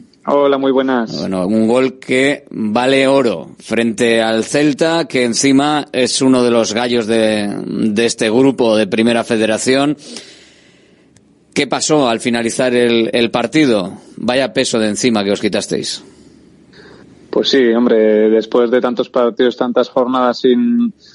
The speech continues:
Speaker 1: sin conseguir una victoria y sobre todo, pues, para la gente que también se le vio como muy emocionada por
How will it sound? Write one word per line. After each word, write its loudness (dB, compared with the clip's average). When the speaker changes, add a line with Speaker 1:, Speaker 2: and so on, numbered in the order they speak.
Speaker 1:
sin 2
conseguir 2
una 0
victoria 2
y 2
sobre 2
todo, 2
pues, -2
para 0
la 0
gente 0
que 0
también -4
se 0
le 4
vio 4
como 0
muy 2
emocionada 0
por 0